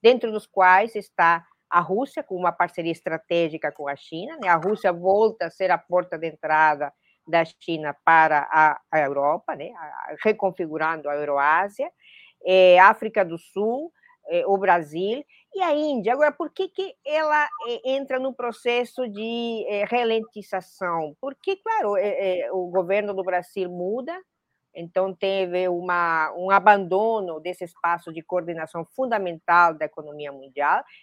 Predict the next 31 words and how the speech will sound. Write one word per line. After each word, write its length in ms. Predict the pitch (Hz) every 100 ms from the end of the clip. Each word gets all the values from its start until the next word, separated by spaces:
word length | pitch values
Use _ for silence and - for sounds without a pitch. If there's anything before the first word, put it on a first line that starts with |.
| _ -
e 180 | 359
o 80 | 403
governo 500 | 311 226 208 214 247
de 140 | 240 214
Modi, 560 | 190 196 202 208 269 _ _ _ -
é, 360 | 185 185 185 185
na 180 | 254
Índia, 420 | 247 233 233 175 156
que 120 | 170
também 260 | 160 170
não 120 | 185 196
está 180 | -
interessado, 580 | 196 190 320 - 330 240
mas 240 | 247 269 -
essas 280 | 320 320 294
são 180 | 294 285
questões 460 | 285 - 277 277
conjunturais. 840 | _ 269 247 254 285 233 175 160 165
Eu 120 | 185
acho 340 | 180 190 208 208
que 160 | - 175
médio 420 | 175 208 196 175
e 20 |
longo 300 | 185 175 156 -
prazo, 580 | 180 208 196 - 143 - _ _ -
a 100 | 196
importância 720 | 233 220 196 - 208 208 196
estratégica 800 | - 170 - 180 185 170 170 160
dos 180 | 156 147
brics 480 | 156 165 143 - _ _ _ _
pela 420 | 202 220 214 196